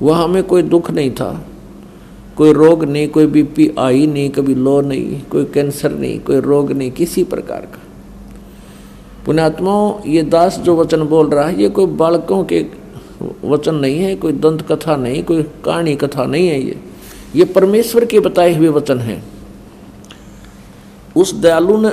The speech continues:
आकर हम पर फिर भी दया कर दी कि हम सतलोक में एक भयंकर गलती करके आए थे,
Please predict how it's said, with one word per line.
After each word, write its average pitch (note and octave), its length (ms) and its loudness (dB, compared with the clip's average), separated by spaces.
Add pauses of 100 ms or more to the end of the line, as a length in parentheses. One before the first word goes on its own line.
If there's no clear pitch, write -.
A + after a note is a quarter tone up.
आकर D#3+ 360 0
हम F3+ 180 -4
पर E3+ 120 0
फिर E3+ 220 -6
भी F#3 160 -4
दया E3+ 300 4
कर C#3+ 180 -2
दी F3 260 -4
कि F#3 140 0
हम F3 320 -4
सतलोक F3 580 0
में D#3+ 120 -2
एक C#3 160 -4
भयंकर A#2+ 360 0
गलती E3 360 0
करके C3+ 320 -4
आए A2 160 -2
थे, - 420 -16